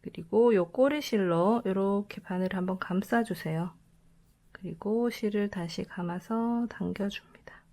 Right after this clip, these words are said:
자, 그리고 꼬리실 바짝 당겨주세요. 자,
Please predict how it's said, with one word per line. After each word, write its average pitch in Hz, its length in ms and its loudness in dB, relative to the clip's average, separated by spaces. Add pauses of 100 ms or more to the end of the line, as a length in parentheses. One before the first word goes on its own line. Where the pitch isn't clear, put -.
(1400)
자, - 40 -20 (220)
그리고 196 320 -4
꼬리실 262 600 2
바짝 - 400 -6
당겨주세요. 185 840 0 (1600)
자, - 120 -20